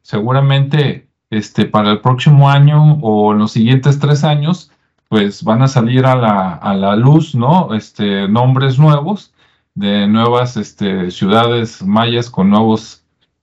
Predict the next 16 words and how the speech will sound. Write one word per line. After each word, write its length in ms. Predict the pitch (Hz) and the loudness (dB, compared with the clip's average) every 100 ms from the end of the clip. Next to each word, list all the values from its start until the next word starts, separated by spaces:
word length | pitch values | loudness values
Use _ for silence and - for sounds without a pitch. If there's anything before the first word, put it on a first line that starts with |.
| _ _ _ | _ _ _
eh, 60 | - | -6
atractivos 1080 | 156 151 - - 98 - 165 160 180 - - | -4 -4 -4 -6 -8 -2 0 2 0 -4 -12
para 240 | 98 92 92 | -10 -8 -6
los 240 | 92 - | -8 -6
turistas 720 | 113 131 147 - 208 - - _ _ _ _ | -2 0 0 0 0 -2 -10 _ _ _ _
y 140 | 92 | 0
más 280 | 98 113 - | 2 2 -2
cosas 400 | - 123 123 117 | -4 -2 -2 -4
que 140 | - 123 | -2 0
ver 260 | 123 120 | 0 -2
por 200 | 123 113 | -4 -4
ahí 340 | 104 110 113 117 | -2 -2 -2 0
en 140 | 113 | 0
los 200 | 107 92 | 0 -2
museos, 580 | 92 87 95 87 82 95 | -4 -2 -4 -6 -6 -2
¿no? 300 | 139 220 | 0 0